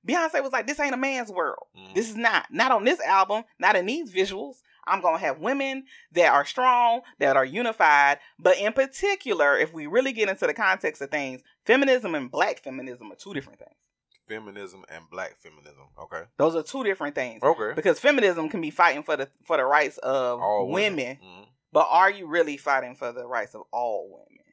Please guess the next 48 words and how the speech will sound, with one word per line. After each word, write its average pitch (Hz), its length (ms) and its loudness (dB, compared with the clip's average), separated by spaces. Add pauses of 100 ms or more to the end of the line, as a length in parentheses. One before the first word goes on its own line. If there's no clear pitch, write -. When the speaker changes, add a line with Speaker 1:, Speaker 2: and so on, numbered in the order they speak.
(600)
Speaker 2:
Maybe 82 220 -12
not. 60 160 -16 (360)
No, 85 80 -8
I'm 95 140 -8
not 110 80 -8
gonna 107 100 -10
say 104 140 -8
everybody 82 320 -8
not, 71 180 -16
but 139 120 -18 (220)
there's 175 180 0
Speaker 1:
Yeah. 147 60 4
Speaker 2:
a - 40 -8
possibility 104 440 -4
that 78 80 -10
you're 78 80 -20
not. - 160 -16 (280)
Speaker 1:
It, 170 240 -8 (120)
listen, 135 480 -16 (200)
if 135 180 -12
you 175 220 -10
ever 147 580 2
can, 131 460 -6
to 131 120 -4
all 131 160 6
the 139 60 -6
listeners, 127 440 -8
if 117 80 -20
you 190 100 -14
could 151 140 -6
ever 135 200 -2
get 127 240 -10
Brittany 147 280 -10
Cooper's - 440 -18
book, - 260 -12
Doctor 123 260 -2
Brittany 170 280 -4
Cooper, 165 300 -10
the - 100 -10
Professor - 440 -8
of - 180 -8
Crunk, 135 300 -12 (500)
her 156 160 -2
book, 147 300 -8 (160)
her 175 180 -2
book, 156 320 -4
Eloquent 147 460 -6
Rage, 120 580 -10